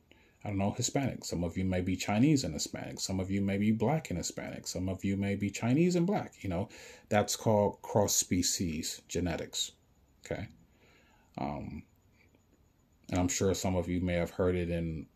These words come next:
heard it in terms of, like, vampire movies where, "Oh, they're hybrids." Well, that's what it is. If you have a mixed child, that's a hybrid, okay?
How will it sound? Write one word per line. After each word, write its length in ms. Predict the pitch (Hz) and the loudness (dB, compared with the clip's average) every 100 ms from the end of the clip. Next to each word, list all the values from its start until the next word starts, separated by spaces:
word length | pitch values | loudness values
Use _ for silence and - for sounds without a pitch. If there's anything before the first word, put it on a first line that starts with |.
| - | -10
heard 300 | - 98 95 | 0 2 2
it 80 | |
in 160 | 87 82 | 0 -2
terms 380 | - 85 85 82 | -2 -2 -2 -4
of, 140 | 82 | -4
like, 160 | 78 87 | -4 -2
vampire 640 | 85 87 90 87 - 65 71 | -2 0 0 -2 -2 -4 -2
movies 400 | 87 78 80 - | -4 -4 -6 0
where, 140 | 104 | 4
"Oh, 100 | 143 | 4
they're 140 | 101 | 4
hybrids." 760 | 90 - 113 80 - - - - - - | 2 4 4 2 -4 -6 -8 -8 -10 -4
Well, 120 | 90 | 0
that's 200 | 90 - | 0 2
what 100 | 95 | 0
it 100 | 90 | 0
is. 220 | 76 - | -2 -6
If 120 | 82 | 0
you 80 | 117 | 4
have 120 | 120 | 4
a 60 | 104 | 4
mixed 400 | 95 95 107 - | 2 2 0 -4
child, 420 | - 104 82 - | 0 2 2 -2
that's 180 | - - | -6 -6
a 40 | - | -6
hybrid, 500 | - 135 - - - _ _ _ _ _ _ _ _ _ _ _ | -6 -6 -6 -10 -14 _ _ _ _ _ _ _ _ _ _ _
okay? 280 | - 85 - | -4 -4 -4